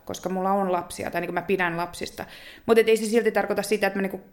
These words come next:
kaikkina aikoina joka hetki haluaisin vaan ja ainoastaan hoitaa lapsia. Et mä pidän myös muista asioista. Tai jotenkin,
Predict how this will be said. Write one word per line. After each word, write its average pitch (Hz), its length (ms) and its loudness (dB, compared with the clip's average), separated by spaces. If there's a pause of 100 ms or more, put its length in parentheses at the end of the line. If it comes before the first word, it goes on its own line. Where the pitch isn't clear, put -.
(220)
kaikkina 247 360 2
aikoina 190 360 0
joka 202 220 2
hetki 185 320 -2
haluaisin 180 400 0
vaan 185 160 0
ja 175 100 -2
ainoastaan 170 380 -4
hoitaa 175 280 -4
lapsia. - 360 -6 (240)
Et 196 60 0
mä 190 60 2
pidän 196 240 2
myös 190 180 0
muista 185 300 -2
asioista. - 480 -6
Tai 220 140 6
jotenkin, 214 400 0